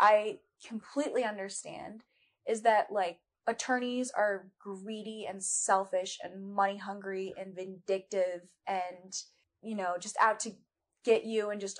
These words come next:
for their own profit and everything. And I definitely think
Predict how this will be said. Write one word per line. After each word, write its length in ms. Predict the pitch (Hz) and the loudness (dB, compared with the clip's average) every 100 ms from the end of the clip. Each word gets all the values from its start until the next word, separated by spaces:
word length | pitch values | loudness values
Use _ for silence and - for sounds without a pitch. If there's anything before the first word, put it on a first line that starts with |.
| - | -10
for 140 | - 233 | -2 2
their 160 | 214 | 4
own 120 | 208 | 4
profit 460 | 208 220 214 220 254 | 2 2 2 2 -2
and 100 | 254 | -2
everything. 400 | 254 269 277 285 | 0 0 0 0
And 80 | 247 | 0
I 180 | 208 190 _ _ | -2 -4 _ _
definitely 760 | - 233 240 294 277 285 302 302 _ | 6 6 6 0 0 -2 -8 -10 _
think 280 | 214 185 | -4 -4